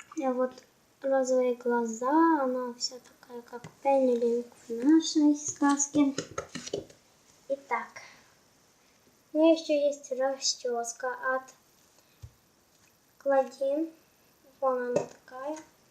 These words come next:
Пенни Линк, что-то у меня падает. Да.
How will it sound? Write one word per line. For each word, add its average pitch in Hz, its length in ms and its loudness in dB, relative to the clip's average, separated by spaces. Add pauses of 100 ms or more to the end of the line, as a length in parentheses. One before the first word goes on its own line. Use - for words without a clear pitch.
(840)
Пенни 240 160 -14 (100)
Линк, 254 220 -18
что-то 240 320 -20
у 233 40 -20 (100)
меня 233 160 -20 (100)
падает. 311 380 -16 (2000)
Да. 247 520 -10